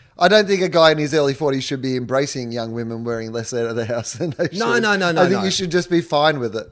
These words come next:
Speaker 2: I wasn't embracing that. I said I should embrace my, my grumpy status, like, embrace the curmudgeonly side of myself.
Speaker 1: Okay. Well, it
Speaker 2: I mean
Speaker 1: feels like you have already, Charlie. I, I don't wanna, spoiler alert,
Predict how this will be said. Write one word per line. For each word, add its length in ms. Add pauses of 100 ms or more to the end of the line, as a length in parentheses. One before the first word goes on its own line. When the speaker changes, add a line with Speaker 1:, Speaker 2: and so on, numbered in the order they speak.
(120)
Speaker 2:
I 80
wasn't 300
embracing 500
that. 200
I 80
said 180
I 60
should 160
embrace 460
my, 360 (120)
my 160
grumpy 420
status, 540
like, 200
embrace 460
the 100
curmudgeonly 680
side 320
of 120
myself. 600 (520)
Speaker 1:
Okay. 320 (1300)
Well, 160
it 40
Speaker 2:
I 20
mean 100
Speaker 1:
feels 140
like 160
you 60
have 220
already, 360
Charlie. 440 (480)
I, 160 (140)
I 120
don't 160
wanna, 320 (460)
spoiler 480
alert, 360